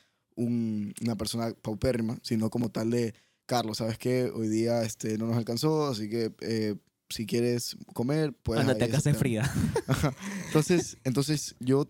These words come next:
Speaker 1: yo no es que he sido pobre, nunca he sido, gracias a Dios, gracias a mis papás que han logrado trabajar y mantener cierto, cierto nivel económico, pero tampoco es que tení-, no, no es que yo no he tenido carencias. Entonces,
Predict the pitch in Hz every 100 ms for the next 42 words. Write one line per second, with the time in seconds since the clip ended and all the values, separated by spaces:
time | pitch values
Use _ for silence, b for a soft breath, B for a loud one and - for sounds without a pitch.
0 | _ 131 139 170 156 165 - 175 156 151
1 | 156 156 151 143 _ _ _ _ - -
2 | 120 104 110 - _ - 110 107 104 104
3 | 117 110 110 113 107 107 117 123 110 101
4 | 107 104 - 113 - 101 110 104 104 107
5 | 110 110 107 117 131 - - 104 110 104
6 | 101 98 110 98 113 104 b b b -
7 | 113 113 113 110 110 123 131 127 131 b
8 | b b _ _ 123 113 110 120 123 117
9 | 104 110 117 117 123 110 120 - 127 110
10 | 117 117 107 110 113 107 - 117 104 -
11 | - _ _ _ _ - 113 131 131 143
12 | -